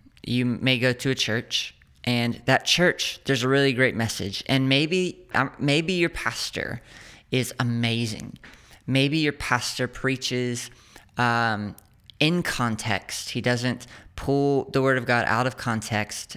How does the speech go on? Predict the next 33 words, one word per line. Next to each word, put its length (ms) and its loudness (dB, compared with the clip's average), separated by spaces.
and 380 -2
just 180 -2
create 300 -2
some 320 -2
emotional, 640 0
passionate 600 -2
message 720 -2
that, 340 -2
um, 440 -2
really 400 2
doesn't 280 0
get 160 0
to 100 -2
the 80 2
heart 240 2
of 100 -4
the 80 0
word. 380 0
Maybe 280 2
your 100 4
pastor 500 -4
really 440 2
teaches 600 -4
true 320 -2
to 40 0
the 100 -2
word. 240 0
Maybe 300 -2
he, 320 -2
maybe 320 4
it's 160 -2
fantastic, 1000 -4
incredible, 800 -2